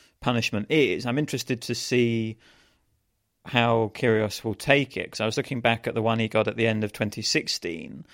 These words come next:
when he tanked that match in Shanghai, and then he got given a fine and an eight-week suspension.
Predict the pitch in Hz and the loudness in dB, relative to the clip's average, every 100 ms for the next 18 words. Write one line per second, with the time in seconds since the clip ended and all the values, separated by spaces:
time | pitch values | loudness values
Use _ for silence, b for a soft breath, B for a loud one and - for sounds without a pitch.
0 | B B B B B B B 107 104 - | B B B B B B B -2 -2 0
1 | 120 113 113 113 110 - - 104 - 104 | 2 2 0 2 0 0 -4 -4 -2 0
2 | 101 117 120 87 78 85 113 101 104 123 | 0 0 0 -2 -6 -8 -8 -2 4 6
3 | 127 117 107 117 - 104 104 98 - 113 | 6 2 2 0 2 0 0 -2 -2 0
4 | 113 113 107 98 101 104 107 123 98 85 | 2 2 2 2 2 4 2 2 -2 -4
5 | - - - - 82 - - - - - | -4 -6 -4 -4 -6 -6 -8 -8 -8 -12